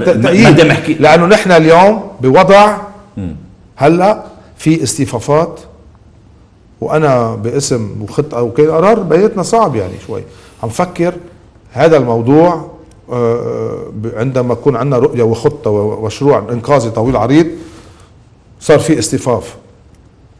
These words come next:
Speaker 1: بمجلس النواب بهذا الشكل، بدك تاخذ قرار.
Speaker 2: مم.
Speaker 1: وين بدك تكون؟ أخذت قرار أنه أنا بالنتيجة ما هم الإنسان إذا ربح الكون
Speaker 2: وخسر
Speaker 1: وخسر
Speaker 2: نفسه.
Speaker 1: نفسه.
Speaker 2: مم.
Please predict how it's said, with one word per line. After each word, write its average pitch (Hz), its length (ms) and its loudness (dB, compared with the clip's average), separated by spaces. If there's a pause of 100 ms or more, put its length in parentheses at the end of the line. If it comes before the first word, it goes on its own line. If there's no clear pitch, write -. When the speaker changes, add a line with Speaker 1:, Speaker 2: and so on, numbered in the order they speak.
(140)
Speaker 1:
بمجلس 113 340 -4
النواب 110 380 -4
بهذا 98 220 -6
الشكل، 127 320 -8
بدك 101 140 -10
تاخذ 123 200 -8
قرار. 120 300 -6 (320)
Speaker 2:
مم. 92 140 -8 (880)
Speaker 1:
وين 127 180 -2
بدك 117 160 -4
تكون؟ 113 260 -10 (1000)
أخذت 117 320 -8
قرار 104 340 -8 (920)
أنه 110 240 -8
أنا 110 220 -8 (680)
بالنتيجة 104 500 -8
ما 127 200 -6
هم 127 120 -6
الإنسان 110 520 -8 (720)
إذا 113 180 -4
ربح 123 300 -2
الكون 117 500 -6 (220)
Speaker 2:
وخسر 120 220 0
Speaker 1:
وخسر 117 400 2
Speaker 2:
نفسه. 104 80 2
Speaker 1:
نفسه. - 360 -2 (280)
Speaker 2:
مم. 92 140 -8